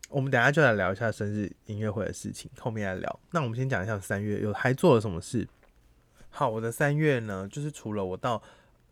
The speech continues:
办生日音乐会之外，我还到了新的地方去上班了。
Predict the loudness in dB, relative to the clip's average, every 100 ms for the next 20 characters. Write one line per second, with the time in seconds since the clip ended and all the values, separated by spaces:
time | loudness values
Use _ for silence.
0 | 0 0 2 -2 -2 -4 -4 -6 -6 -8
1 | -10 -12 -10 -10 -12 -20 _ -8 -2 0
2 | 2 0 -2 -6 -4 -4 -4 -6 -6 -8
3 | -8 -6 -6 -8 -10 -10 -8 -6 -8